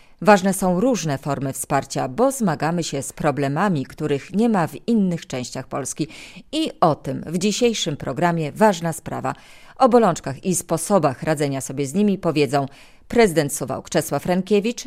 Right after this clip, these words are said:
starosta hajnowski Andrzej Skiepko, właściciel firmy Malow i Litpol w Suwałkach Henryk Owsiejew, prezes Banku Gospodarstwa Krajowego Mirosław Czekaj,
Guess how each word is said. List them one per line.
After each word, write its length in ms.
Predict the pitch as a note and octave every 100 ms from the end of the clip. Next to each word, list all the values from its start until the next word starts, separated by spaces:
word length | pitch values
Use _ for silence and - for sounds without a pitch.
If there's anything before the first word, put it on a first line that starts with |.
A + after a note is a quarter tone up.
| -
starosta 520 | - A3 G3+ G3 D3
hajnowski 540 | D#3 C#3+ C3+ - D3+ -
Andrzej 400 | F#3 D3+ B2+ -
Skiepko, 520 | - A#3 A3+ - G#3 - - - -
właściciel 680 | F3+ A3+ A3 - C4 B3+ G#3
firmy 380 | - E3+ D3+ C#3+
Malow 400 | D3+ - A3 -
i 120 | F#3+ F#3+
Litpol 500 | F3+ D#3+ - - -
w 60 |
Suwałkach 540 | - D3 D3+ C3 A#2+ -
Henryk 480 | G3 F#3 D3 - -
Owsiejew, 600 | D#3+ - - C#3+ F#3 - - - - -
prezes 340 | - E3+ C#3+
Banku 280 | C#3+ C3+ C#3
Gospodarstwa 640 | B2 - C#3 D3 C#3 D3+
Krajowego 600 | C#3+ D3+ C#3 C3+ C#3+ C3+
Mirosław 560 | C3 F3 F#3 - C3+ -
Czekaj, 400 | A3 G#3+ G3 E3+